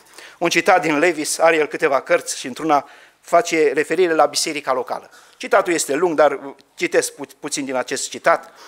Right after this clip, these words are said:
Spune el aici așa, despre biserica lui unde, uh, mergea, uh, și era biserica locală unde el își petrecea,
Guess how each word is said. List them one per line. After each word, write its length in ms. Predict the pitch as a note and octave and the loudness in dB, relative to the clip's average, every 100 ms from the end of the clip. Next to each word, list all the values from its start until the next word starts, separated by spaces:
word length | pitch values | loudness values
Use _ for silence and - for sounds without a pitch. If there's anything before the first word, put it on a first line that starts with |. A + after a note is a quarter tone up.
| - _ | -20 _
Spune 320 | - F#3 F3+ | -6 -2 2
el 220 | F3 E3 - | 4 4 4
aici 360 | D#3+ E3+ - | 2 2 -2
așa, 300 | D3+ - C3 | -2 0 -4
despre 260 | C#3 F3 D#3+ | -6 -8 -8
biserica 460 | C#3+ - E3 C3+ C3 | -6 -4 -4 -2 -2
lui 160 | D3+ | -2
unde, 340 | C#3+ C3+ C3 - - - | -8 -4 -4 -4 -16 -6
uh, 220 | C#3 C3 B2 | 0 0 0
mergea, 500 | A#3 - D3 C#3 - - - | -6 2 2 2 -4 -18 -6
uh, 380 | C3 B2 A#2 | -2 0 -2
și 300 | - - B2+ B2 | -6 -10 -8 -2
era 200 | D#3+ D3 | 2 2
biserica 580 | C3+ D3+ D3 - B2+ | 0 -6 -6 0 0
locală 640 | A#2+ C3 C3 - G#3 C#3 - - _ | -2 -6 -6 -4 -4 -6 -12 -18 _
unde 460 | - C3+ C3+ A#2 A#2 _ | -12 -6 -4 -6 -8 _
el 240 | C3 C#3+ C3 | -2 -2 -2
își 160 | - | -10
petrecea, 540 | B2+ A#2+ A#2+ - C#3 | -12 -12 -8 0 0